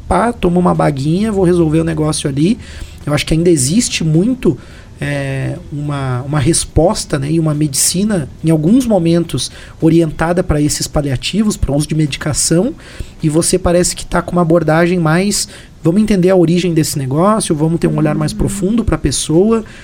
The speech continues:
Speaker 1: né? Eu acho que isso é interessante, é um olhar mais amplo sobre o ser humano, mas aí eu te pergunto, o que que você enxerga hoje de desafios na área da saúde? E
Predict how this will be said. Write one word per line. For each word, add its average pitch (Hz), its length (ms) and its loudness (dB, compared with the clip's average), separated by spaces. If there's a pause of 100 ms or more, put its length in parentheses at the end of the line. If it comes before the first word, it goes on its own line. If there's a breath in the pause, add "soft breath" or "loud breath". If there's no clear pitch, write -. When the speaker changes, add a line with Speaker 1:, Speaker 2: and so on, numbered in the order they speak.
(240 loud breath)
Speaker 1:
né? 147 280 0
Eu 156 120 0
acho 151 200 -2
que - 80 -4
isso - 180 -2
é - 20 0
interessante, 165 680 0
é 165 40 0
um 151 80 -2
olhar 151 260 2
mais 160 300 2
amplo 208 280 2
sobre 160 260 0
o 160 40 4
ser 156 180 0
humano, 156 460 2 (400 loud breath)
mas 156 260 2
aí 156 160 4
eu 175 80 4
te - 140 -6
pergunto, 233 480 2
o 175 40 2
que - 160 0
que 233 120 -2
você 247 280 2
enxerga 208 520 0
hoje 180 240 4
de 151 160 -2
desafios 214 920 0 (400 loud breath)
na 160 120 2
área 170 160 2
da 160 100 2
saúde? 160 640 2 (420 loud breath)
E 165 380 4